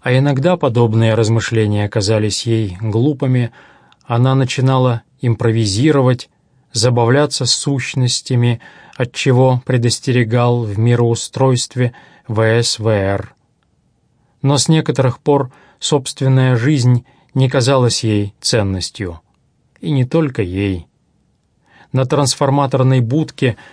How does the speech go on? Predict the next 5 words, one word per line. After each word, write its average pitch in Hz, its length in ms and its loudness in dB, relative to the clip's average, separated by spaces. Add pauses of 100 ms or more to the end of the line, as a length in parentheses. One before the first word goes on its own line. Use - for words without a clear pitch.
(220)
под 113 160 0
небритой 127 520 4
семитской 127 600 2
физиономией 117 800 2
Блюмкина 117 720 0